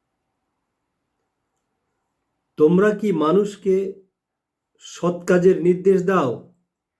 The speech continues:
আর নিজেরা নিজেদের ভুলে যাও, অথচ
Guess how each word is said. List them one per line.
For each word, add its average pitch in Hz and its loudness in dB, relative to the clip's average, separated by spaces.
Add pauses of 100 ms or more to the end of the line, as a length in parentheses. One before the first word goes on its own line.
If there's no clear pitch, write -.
(400)
আর 147 -4
নিজেরা 156 2
নিজেদের 170 -2
ভুলে 151 0
যাও, 160 -2 (720)
অথচ 180 0